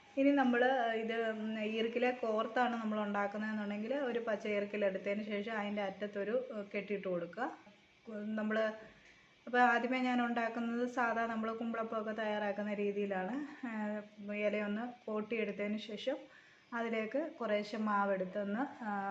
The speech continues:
ഉരുട്ടിയതിന് ശേഷം അതിലേക്ക് തന്നെ നമുക്കങ്ങ് വെച്ച് കൊടുക്കാവുന്നേ ഉള്ളൂ. നമ്മൾ സാധാരണ കുമ്പിളപ്പം എങ്ങനെയാണോ ഉണ്ടാക്കുന്നത് അതേ രീതിയിൽ തന്നെ നമുക്ക് ഉണ്ടാക്കി കൊടുക്കാം. ഇനി ആ കോട്ടിയെടുത്ത ആ ഇലയ്ക്കുള്ളിലേക്ക് നമ്മളിപ്പം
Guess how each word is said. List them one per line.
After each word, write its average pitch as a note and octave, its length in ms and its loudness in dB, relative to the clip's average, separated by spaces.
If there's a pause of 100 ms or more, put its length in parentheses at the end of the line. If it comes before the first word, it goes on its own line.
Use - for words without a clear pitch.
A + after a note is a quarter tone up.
(160)
ഉരുട്ടിയതിന് G3 600 -2
ശേഷം G#3 480 -2
അതിലേക്ക് G3 360 -2
തന്നെ G3 280 -2
നമുക്കങ്ങ് F#3+ 760 -4
വെച്ച് F#3+ 220 -4
കൊടുക്കാവുന്നേ F3+ 600 -2
ഉള്ളൂ. F3 400 -2 (520)
നമ്മൾ B3 180 2
സാധാരണ A3 480 0
കുമ്പിളപ്പം G#3 500 0
എങ്ങനെയാണോ G3+ 440 -2
ഉണ്ടാക്കുന്നത് F#3+ 640 -6
അതേ G3+ 220 0
രീതിയിൽ F#3 420 -2
തന്നെ F#3 140 -4
നമുക്ക് F#3 400 -4 (240)
ഉണ്ടാക്കി F3+ 300 -4
കൊടുക്കാം. F3+ 380 -6 (500)
ഇനി B3 100 0
ആ A#3 80 2
കോട്ടിയെടുത്ത A3 600 -2 (260)
ആ G#3+ 240 0
ഇലയ്ക്കുള്ളിലേക്ക് G3 880 -2
നമ്മളിപ്പം G3 520 -4